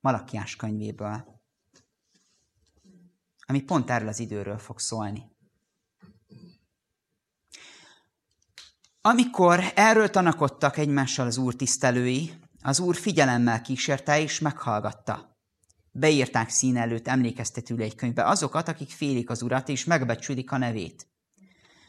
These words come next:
Azon a napon, amelyet szerzek, ezt mondja a seregek Ura, tulajdonommá lesznek, és megkímélem őket, ahogyan az ember kíméli a maga fiát, és aki szolgál neki.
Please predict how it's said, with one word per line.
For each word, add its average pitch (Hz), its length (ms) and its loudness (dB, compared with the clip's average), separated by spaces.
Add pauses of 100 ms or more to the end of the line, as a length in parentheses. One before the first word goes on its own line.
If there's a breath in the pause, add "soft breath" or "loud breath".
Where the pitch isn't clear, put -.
(280 soft breath)
Azon 240 320 6
a 175 60 6
napon, 180 340 4
amelyet 143 380 4
szerzek, 131 840 2
ezt 131 240 0
mondja 120 220 0
a 113 40 -4
seregek - 440 -6
Ura, 123 380 0 (280)
tulajdonommá 120 760 2
lesznek, 113 400 -4
és 131 160 -2
megkímélem 131 720 0
őket, 123 480 0 (240 soft breath)
ahogyan 147 360 0
az 147 100 0
ember 151 340 0
kíméli 123 440 0
a 120 60 0
maga 123 220 2
fiát, - 540 -4 (360 soft breath)
és 147 320 -2
aki 151 220 2
szolgál 139 520 6
neki. 107 420 -6